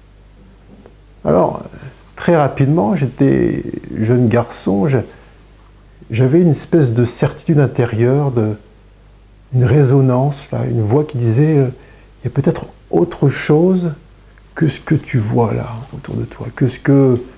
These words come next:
là, ton père, dans sa, sa dureté, sa violence, euh, physique, morale, il y a peut-être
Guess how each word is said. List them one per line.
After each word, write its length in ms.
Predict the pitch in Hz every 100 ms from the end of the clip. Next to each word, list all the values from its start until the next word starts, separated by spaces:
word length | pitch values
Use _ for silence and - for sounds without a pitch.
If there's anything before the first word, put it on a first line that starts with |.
| - - - - - - -
là, 300 | 135 147 151
ton 260 | - 120
père, 380 | 117 131 143 139
dans 100 | 117
sa, 540 | - 123 113 113 107 - - - - - - - - - - -
sa 140 | - 113
dureté, 840 | 92 113 - - - 143 160 151
sa 160 | 139 117
violence, 880 | 104 107 113 117 139 151 151 139 120
euh, 160 | 110 107 117 117 - - - _ - - -
physique, 760 | 117 98 104 139 143 - - - - - - - - - - -
morale, 600 | 110 104 104 120 143 151 151 - - - - _ - - - - - - - - - - - - - - - - - - - - - - -
il 20 |
y 40 | -
a 20 |
peut-être 220 | - -